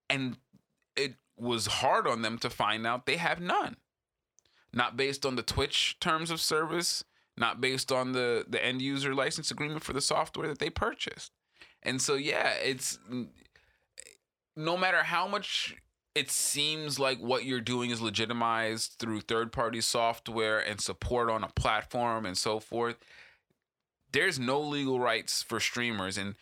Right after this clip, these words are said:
that, I think, is something that, that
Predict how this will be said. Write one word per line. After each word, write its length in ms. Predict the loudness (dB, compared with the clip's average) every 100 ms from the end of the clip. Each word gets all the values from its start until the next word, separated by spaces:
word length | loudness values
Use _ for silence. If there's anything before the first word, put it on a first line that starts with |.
| _ _ _ _ _ _ _ _ _ _ _ 0
that, 160 | 2 2
I 80 |
think, 300 | 0 0 0
is 120 | 0 0
something 380 | -2 -2 -6
that, 100 | -6 -10 _ _ _ _ _ _
that 360 | -2 0 0